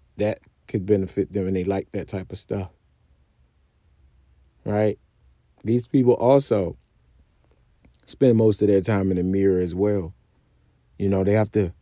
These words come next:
make sure their grooming is on point. You know, they spend some time in the shower.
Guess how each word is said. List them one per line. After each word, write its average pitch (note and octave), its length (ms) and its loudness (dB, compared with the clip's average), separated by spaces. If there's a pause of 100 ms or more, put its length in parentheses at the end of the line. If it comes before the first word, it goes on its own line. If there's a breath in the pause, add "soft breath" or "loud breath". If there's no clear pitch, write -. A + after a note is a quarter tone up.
(400)
make G#2+ 200 0
sure A2+ 220 2
their G2+ 140 4
grooming A2+ 520 2
is F#2+ 140 -2
on F#2+ 200 0
point. A2+ 340 0 (1800)
You G2+ 140 -4
know, F#2+ 180 -2
they F#2+ 80 0
spend G#2+ 320 -2
some G#2 140 -4
time G#2+ 280 0
in G2 80 0
the G2 60 -2
shower. A2 640 0